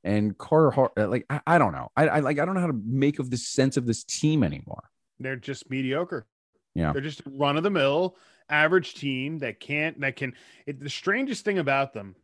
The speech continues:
Speaker 2: is that they'll have games where they'll play, like, the Bruins in a real tight game and eke out two points, and then have a mental letdown against the Sabres. And they follow that up with a blowout against the Capitals.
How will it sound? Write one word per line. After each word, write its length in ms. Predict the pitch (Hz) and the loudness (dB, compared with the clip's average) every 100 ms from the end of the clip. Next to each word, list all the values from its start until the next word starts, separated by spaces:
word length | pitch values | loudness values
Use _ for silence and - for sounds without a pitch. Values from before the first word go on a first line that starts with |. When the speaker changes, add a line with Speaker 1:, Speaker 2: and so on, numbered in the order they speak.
| _ _ | _ _
Speaker 2:
is 200 | 147 139 | -8 -2
that 160 | 156 139 | -2 0
they'll 100 | 143 | 0
have 260 | 175 160 | 2 2
games 380 | 151 185 185 135 | 2 2 2 0
where 160 | 151 151 | 0 2
they'll 160 | 147 | 0
play, 320 | 131 170 170 170 | 0 0 4 4
like, 440 | 151 135 117 - _ _ _ | 4 2 0 -8 _ _ _
the 80 | 165 | 0
Bruins 480 | 139 175 180 160 139 | 8 10 10 8 4
in 60 | 147 | 2
a 80 | |
real 220 | 139 175 180 | 6 6 6
tight 300 | 160 160 139 | 2 0 2
game 240 | 151 151 | 0 2
and 80 | 147 | 0
eke 160 | 139 | -2
out 160 | 143 127 | -2 -2
two 180 | - 131 | -4 -6
points, 440 | - 131 110 - | -6 -8 -8 -8
and 100 | 123 | -4
then 180 | 139 135 | -2 -4
have 240 | 123 180 170 | 0 2 4
a 60 | |
mental 380 | 160 196 165 160 | 4 2 2 2
letdown 340 | 165 143 156 | 2 2 0
against 260 | 147 139 - | 0 -4 -6
the 60 | 131 | -10
Sabres. 440 | - 139 117 107 | -4 -4 -4 -8
And 120 | 147 | -4
they 60 | 196 | -4
follow 380 | - 202 190 180 | 4 6 6 6
that 120 | 180 | 6
up 160 | 160 | 4
with 100 | 156 | 2
a 40 | 139 | -2
blowout 400 | 123 156 156 147 | 0 4 4 4
against 400 | 135 143 131 - | 0 -4 -6 -6
the 200 | 139 123 | -6 -6
Capitals. 680 | - 147 135 117 92 - | 0 0 0 -4 -14 -16